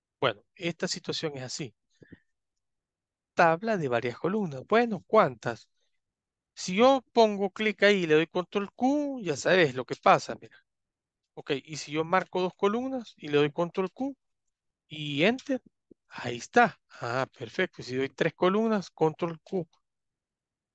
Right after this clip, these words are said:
y enter, ahí está.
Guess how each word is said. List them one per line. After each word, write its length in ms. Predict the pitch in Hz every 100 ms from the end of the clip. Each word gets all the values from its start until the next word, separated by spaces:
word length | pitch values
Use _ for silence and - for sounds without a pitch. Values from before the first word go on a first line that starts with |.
| _ _ -
y 260 | 160 160
enter, 400 | 160 151 - 240 - - _ _ _ _
ahí 400 | - 143 120 120
está. 400 | 123 - 233 180